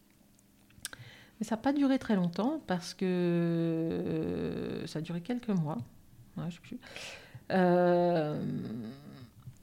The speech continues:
Un jour, je fais la démarche de me dire, « Quand même, la naturo, c'était super ce que j'ai fait avec la, la, la jeune femme qui, qui me suivait. J'aimerais bien trouver une école. » Là, je travaillais encore, hein, je, j'avais repris mon poste.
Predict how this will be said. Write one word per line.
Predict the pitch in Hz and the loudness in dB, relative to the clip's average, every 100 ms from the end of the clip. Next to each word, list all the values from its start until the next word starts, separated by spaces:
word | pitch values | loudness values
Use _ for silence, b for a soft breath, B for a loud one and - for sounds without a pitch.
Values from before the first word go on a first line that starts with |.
| - - | 6 8
Un | 220 | 10
jour, | 240 330 349 - - - - - - | 12 10 10 4 -8 -16 -20 -20 -6
je | 226 180 202 | -2 4 6
fais | - 262 | 8 8
la | 254 | 8
démarche | 190 196 208 277 - - - - - | 10 10 10 6 2 -4 -4 -4 0
de | |
me | 180 | 2
dire, « | 202 - | 2 2
Quand | - 170 | 4 6
même, | 190 196 | 8 6
la | 156 | 6
naturo, | 165 160 170 233 | 4 2 2 4
c'était | 214 - | 2 -2
super | - - 254 202 240 220 | -4 -2 0 4 4 2
ce | |
que | - | 0
j'ai | 170 | 0
fait | 165 - | 0 2
avec | 208 170 170 | 2 2 0
la, | 143 - - - | -2 -2 -2 -4
la, | 156 151 | -4 -4
la | 147 156 | -4 -2
jeune | 165 160 | 0 0
femme | - 185 | 2 2
qui, | 185 175 | 2 -2
qui | 170 175 | 0 0
me | 165 | 0
suivait. | - 160 143 202 254 B B B B B B B - - | 0 -2 2 2 0 B B B B B B B -20 -8
J'aimerais | - 190 170 196 | 8 10 10 8
bien | 202 240 320 311 | 8 10 12 10
trouver | - - 240 226 233 | 8 6 6 10 12
une | 202 196 | 12 12
école. » | 220 - 208 294 269 - | 8 8 8 8 6 8
Là, | 233 | 8
je | 240 | 8
travaillais | - 180 214 208 | 8 8 8 8
encore, | 220 185 170 | 8 6 8
hein, | 196 | 6
je, | - 156 160 160 | 4 0 0 0
j'avais | 160 | -2
repris | 156 - 175 | -2 -4 -2
mon | 175 | 0
poste. | 170 277 | 0 -4